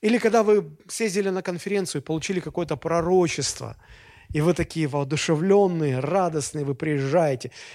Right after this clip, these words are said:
и вы приходите в церковь и прямо к кафедре, к пастору, и г-, и заявляете пастору: "Пастор,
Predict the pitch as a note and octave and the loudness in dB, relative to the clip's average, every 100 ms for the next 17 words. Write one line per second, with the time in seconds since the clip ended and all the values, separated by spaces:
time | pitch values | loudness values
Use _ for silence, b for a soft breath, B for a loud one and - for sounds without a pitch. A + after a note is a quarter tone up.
0 | B D3 D#3 C#3 B - E3 D3 G3 D#3+ | B 0 0 0 B -2 0 2 2 0
1 | D3 - - - G3+ D#3 C#3 F3+ C#3 F3+ | -2 -8 -4 2 2 2 -2 -6 -2 0
2 | E3+ B2+ - - F#3 - A#2+ A#2 - - | 0 -4 -6 0 0 0 -8 -8 -8 0
3 | G3+ D#3 - B2+ C3 C#3+ C#3+ F3 D#3 D#3+ | 0 0 -4 -6 -2 0 0 -4 -10 -8
4 | D3+ C3+ E3 F3+ E3+ C#3 - D#3+ D3 - | -4 -2 -2 0 0 -2 -6 -4 -4 -8
5 | B2+ - F3 E3 C#3+ A#2 | -12 -6 -4 -4 -4 -8